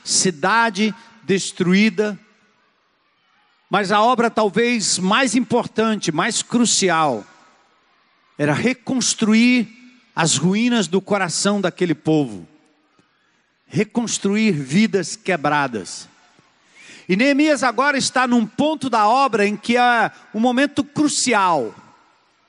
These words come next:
Aquele momento que, se você passa daquele ponto, parece que a partir daí a coisa anda. Mas até chegar àquele momento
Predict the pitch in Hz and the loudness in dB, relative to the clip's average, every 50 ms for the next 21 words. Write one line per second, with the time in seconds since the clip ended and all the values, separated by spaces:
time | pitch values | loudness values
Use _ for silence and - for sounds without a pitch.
0 | _ _ _ _ _ _ _ _ _ _ _ _ _ _ _ - - - - 311 | _ _ _ _ _ _ _ _ _ _ _ _ _ _ _ -14 -10 -4 -4 -2
1 | 320 311 294 285 262 233 254 294 311 302 - 277 - - - - - 277 233 247 | -2 0 0 0 0 2 2 2 0 0 -2 -8 -6 -4 -4 -2 -2 -2 0 0
2 | 247 214 - - - 277 294 294 294 285 269 240 - - _ _ _ _ _ _ | -2 -2 -2 -2 0 2 2 4 4 4 2 2 0 -6 _ _ _ _ _ _
3 | _ _ _ _ _ _ _ _ _ _ _ _ _ _ _ _ _ _ _ _ | _ _ _ _ _ _ _ _ _ _ _ _ _ _ _ _ _ _ _ _
4 | _ _ _ 247 254 285 294 - - - - 294 285 269 269 - - 262 262 226 | _ _ _ 2 2 2 2 0 -2 -2 0 0 0 0 -2 -2 -2 0 0 0
5 | - - _ - 233 240 240 226 196 - - 117 90 - _ _ _ _ _ _ | 0 -2 _ -2 -2 -2 -2 -2 -6 -8 -12 -14 -16 -16 _ _ _ _ _ _
6 | _ _ _ _ _ _ _ _ _ _ _ _ _ _ _ - 185 202 220 226 | _ _ _ _ _ _ _ _ _ _ _ _ _ _ _ -2 0 0 2 0
7 | 214 - - - 220 196 - - 202 175 - - - 233 233 185 202 185 185 196 | 0 -2 -2 -2 -2 -2 0 -2 -2 -2 -2 -4 -2 -2 0 0 0 0 0 0
8 | 226 233 233 214 - - _ _ _ _ _ - 185 - _ - 214 214 214 160 | 0 -2 -4 -6 -8 -12 _ _ _ _ _ -10 -10 -8 _ -2 0 0 0 0
9 | 208 202 190 196 202 196 185 165 143 113 90 - _ _ _ _ _ _ _ _ | 0 2 2 2 2 2 2 0 -2 -4 -4 -10 _ _ _ _ _ _ _ _
10 | _ _ _ _ _ _ 156 165 - 220 214 - _ - 302 311 - - - 302 | _ _ _ _ _ _ -4 -2 0 -2 -4 -4 _ -4 -4 -2 0 0 0 0
11 | 269 208 208 247 262 254 233 - - - 277 269 269 233 247 240 214 202 208 247 | 0 2 2 0 2 2 0 -2 -2 -2 -2 0 2 2 2 2 2 2 0 2
12 | 302 320 302 - - - 277 | 0 0 -2 -4 -6 -8 -10